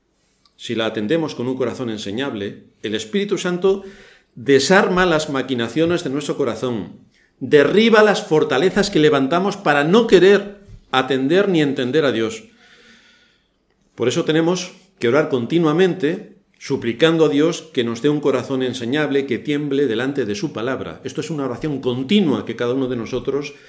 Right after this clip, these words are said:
debería llevar delante del trono de la gracia. Ya hemos visto en sermones pasados que los fariseos, queriendo tentar al Señor, le añadieron al tema del divorcio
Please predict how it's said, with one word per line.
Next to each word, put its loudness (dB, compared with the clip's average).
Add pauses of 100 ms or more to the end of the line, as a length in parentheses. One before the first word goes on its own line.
(240)
debería -2 (500)
llevar 0
delante -2
del -4
trono -8
de -4
la -4
gracia. -12 (1500)
Ya 4
hemos 0
visto -4
en -6
sermones -6
pasados -4
que -2
los -2
fariseos, -2 (480)
queriendo 0
tentar -2
al 0
Señor, -2 (680)
le 0
añadieron 2
al -4
tema -2
del 2
divorcio -2